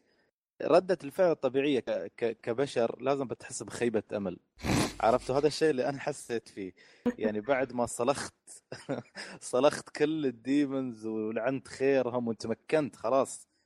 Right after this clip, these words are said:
تفرعنت، يعني عثت في الأرض فسادة، خلاص ما حد قادر علي.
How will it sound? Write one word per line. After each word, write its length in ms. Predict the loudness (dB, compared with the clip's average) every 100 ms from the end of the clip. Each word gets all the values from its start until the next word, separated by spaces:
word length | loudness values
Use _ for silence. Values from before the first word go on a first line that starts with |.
| _
تفرعنت، 580 | 0 2 4 4 2 2
يعني 200 | -2 -2
عثت 320 | -2 -4 -2
في 140 | -2 -2
الأرض 360 | 0 2 2
فسادة، 500 | 0 0 4 4 2
خلاص 580 | -4 2 2 0 -12 -18 _ _ _ -2
ما 60 |
حد 340 | 0 2 0 -2
قادر 260 | -2 0
علي. 320 | 0 0 -4